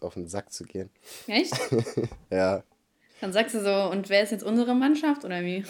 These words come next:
Speaker 1: Ja, sozusagen. Oder, <laughs> ähm,
Speaker 2: Das war's auch schon. <laughs> Du hast
Speaker 1: Hm?
Speaker 2: nämlich wirklich, das
Speaker 1: Nee.
Speaker 2: war's schon, du hast keine
Speaker 1: Was,
Speaker 2: Ahnung.
Speaker 1: was hatte ich denn? Ich, irgendwas, irgendwas hatte ich letztens. Oder ich,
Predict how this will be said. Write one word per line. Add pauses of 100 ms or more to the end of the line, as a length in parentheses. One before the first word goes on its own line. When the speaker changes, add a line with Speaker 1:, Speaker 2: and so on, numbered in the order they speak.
(1200)
Speaker 1:
Ja,
sozusagen. (720)
Oder,
<laughs>
ähm, (3250)
Speaker 2:
Das
war's
auch
schon. (420)
<laughs>
Du
hast
Speaker 1:
Hm?
Speaker 2:
nämlich
wirklich,
das
Speaker 1:
Nee.
Speaker 2:
war's
schon,
du
hast
keine
Speaker 1:
Was,
Speaker 2:
Ahnung.
Speaker 1:
was
hatte
ich
denn?
Ich,
irgendwas,
irgendwas
hatte
ich
letztens.
Oder
ich,